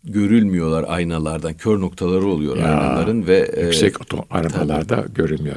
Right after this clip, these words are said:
Speaker 2: Çok
Speaker 1: Evet.
Speaker 2: onlar şey kalıyorlar, Allah muhafaza ya.
Speaker 1: Ee,
Speaker 2: Ve insanlar zannederim, "Bu, bu yemek soğumuş," falan diyorlar. Onlar hitap ediyorlar.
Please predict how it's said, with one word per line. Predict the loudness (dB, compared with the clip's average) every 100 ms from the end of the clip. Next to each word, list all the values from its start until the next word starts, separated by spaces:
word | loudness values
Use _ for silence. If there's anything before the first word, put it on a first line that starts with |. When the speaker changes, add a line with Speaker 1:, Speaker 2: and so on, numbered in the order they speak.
| -6
Speaker 2:
Çok | -8
Speaker 1:
Evet. | -6 -4
Speaker 2:
onlar | -2 0 -2 -2
şey | -4 -4
kalıyorlar, | -6 -10 -10 -12 -12 -10
Allah | -12 -12
muhafaza | -16 -16 -18 -16
ya. | -14 -14 -16 -20 _ _ _ _ -4
Speaker 1:
Ee, | -2 0 0 -2 0
Speaker 2:
Ve | 0
insanlar | 2 0 0 2 0
zannederim, | 0 0 0 -2 -4 0
"Bu, | 0 2
bu | 4
yemek | 4 2 0
soğumuş," | -2 0 -2
falan | -4 -4 -2
diyorlar. | -2 0 0
Onlar | -2 -2 -2 -2
hitap | 0 2 2
ediyorlar. | 0 -4 -4 -4 -6